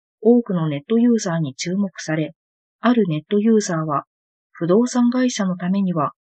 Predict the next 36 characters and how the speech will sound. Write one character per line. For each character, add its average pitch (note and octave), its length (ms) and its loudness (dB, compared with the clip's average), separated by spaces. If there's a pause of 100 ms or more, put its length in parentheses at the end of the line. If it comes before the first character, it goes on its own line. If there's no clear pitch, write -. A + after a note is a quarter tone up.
大 A#3 200 6
分 F#3+ 200 0
ニ D#3 80 0
ラ E3+ 120 2
の G#3 120 2
根 F#3+ 100 2
っ - 80 -6
こ A#3 120 0
ま B3 120 6
で G#3+ 80 0
掘 E3 160 -4
り E3+ 80 0
起 G#3 140 0
こ A3+ 160 -2
す F#3+ 140 -4
必 - 280 -8
要 F3 140 0
が F3 160 -6
あ E3 40 -2
る。 D3+ 200 -4 (540)
一 A#3 180 0
家 G#3 160 0
の E3+ 120 0
五 D3+ 120 -4
世 A#3 160 0
代 A3+ 180 2
ま F#3 140 0
で D3 200 -4 (280)
ロ G#3 160 4
ー A#3 60 6
ン A3 60 6
の F3+ 140 0
リ D#3 140 -2
レ G#3 160 4
ー - 20 -4
だ D3+ 160 -4